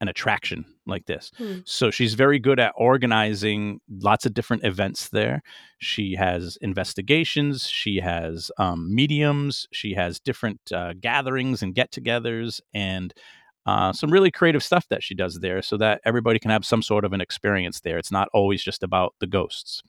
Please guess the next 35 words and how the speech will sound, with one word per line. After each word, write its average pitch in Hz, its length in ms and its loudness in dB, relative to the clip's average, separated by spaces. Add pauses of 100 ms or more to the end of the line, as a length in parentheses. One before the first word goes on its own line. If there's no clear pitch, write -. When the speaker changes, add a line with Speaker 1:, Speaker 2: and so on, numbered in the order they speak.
(120)
Speaker 1:
you 87 120 -12
know? 87 180 -10 (720)
And 101 440 -4
she - 180 -4
doesn't 117 340 4 (340)
live 143 420 4
there 104 280 6
per - 160 -2
se. 117 320 4
She - 160 -6
will 117 220 0
stay 110 320 0
there, 92 240 0
I 90 80 -2
believe, 92 280 -4
sometimes. 87 460 -2
She - 100 -4
has, 92 140 -2
like, 90 120 -6
a - 40 -6
small 90 260 0
living 92 240 -4
quarters, 85 540 -4
but 90 160 -4 (100)
I 90 60 -8
think - 240 -8
she - 160 -10
mostly 92 640 -4
commutes - 540 -6 (100)
and 90 100 -8
uses 90 280 -8
it - 120 -10
like 85 140 -10
a - 60 -10
job. 95 380 -2